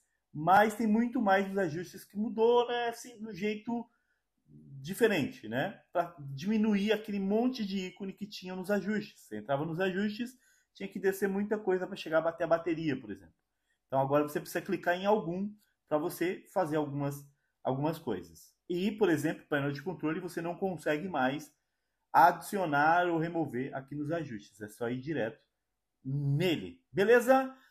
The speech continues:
Bom, essa é uma das diferenças aí do I O S dezoito, tem muito mais pra gente mostrar. Então vou pedir que você acompanhe o canal. Aproveita aí, deixa um like aqui no vídeo, se inscreva aqui no canal da Apple Tech e ativa as notificações aí pra saber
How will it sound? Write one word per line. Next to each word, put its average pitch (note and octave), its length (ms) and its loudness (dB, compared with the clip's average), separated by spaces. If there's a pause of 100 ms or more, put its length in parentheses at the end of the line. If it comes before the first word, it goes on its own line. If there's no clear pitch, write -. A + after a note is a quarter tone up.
(180)
Bom, F#3 220 6
essa A3 240 4
é A#3 40 2
uma A3+ 200 2
das G#3+ 240 2
diferenças G3 500 -4
aí F3 140 0
do E3 180 -2
I F3 100 2
O E3 120 0
S D#3+ 260 -6
dezoito, D#3+ 400 0
tem D#3+ 120 -4
muito F#3+ 360 0
mais D3+ 240 2
pra C3 120 -8
gente B2 240 -12
mostrar. B2 440 0 (240)
Então B2+ 140 -8
vou D3 100 0
pedir E3 200 -6
que - 60 -18
você G#3+ 200 -2
acompanhe B3+ 400 -2
o C4 40 -2
canal. A#3 400 2 (260)
Aproveita D#3 420 2
aí, D3 180 2
deixa D3 260 -2
um D#3+ 80 -4
like D3 300 0
aqui - 100 -18
no D3 100 -6
vídeo, E3+ 320 -6 (280)
se - 200 -4
inscreva G3 400 2
aqui G3 140 -8
no E3+ 100 -8
canal D3+ 220 0
da D3 140 6
Apple G#3+ 300 -2
Tech G#3 280 -4 (500)
e B3+ 100 6
ativa G#3+ 400 2
as G3+ 120 -2
notificações F3+ 840 -2
aí D#3 80 -2
pra E3 140 -8
saber - 420 4